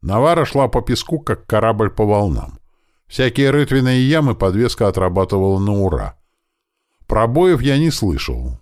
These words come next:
по сторонам не кидала, машина не рыскала.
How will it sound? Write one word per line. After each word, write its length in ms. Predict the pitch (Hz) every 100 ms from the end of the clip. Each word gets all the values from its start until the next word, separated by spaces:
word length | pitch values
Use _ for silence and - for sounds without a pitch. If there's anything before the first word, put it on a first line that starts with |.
| _
по 100 | 78
сторонам 500 | - 95 107 143 160
не 100 | 160
кидала, 720 | 147 127 71 65 57 50 - _ _ _ _ -
машина 460 | 78 - 131 143
не 160 | 147 139
рыскала. 600 | 62 - - - - -